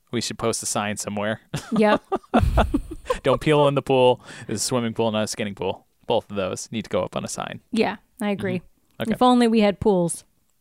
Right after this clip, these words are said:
Speaker 1: If only.
Speaker 2: <laughs> Um, so we cut to Nurse Greenlee patching up Buffy's arm, telling her that she doesn't think it will need stitches.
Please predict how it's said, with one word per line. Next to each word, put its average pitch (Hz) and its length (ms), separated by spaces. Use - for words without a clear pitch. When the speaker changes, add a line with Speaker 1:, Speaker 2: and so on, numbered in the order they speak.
Speaker 1:
If - 140
only. 113 260
Speaker 2:
<laughs> - 140
Um, 220 600
so 240 160
we 220 80
cut 269 220
to 269 80
Nurse 247 240
Greenlee 214 500
patching 214 380
up 202 160
Buffy's 196 440
arm, 269 340
telling 214 320
her 208 120
that 196 140
she - 80
doesn't 330 280
think 254 200
it 240 80
will 220 120
need 226 200
stitches. 208 720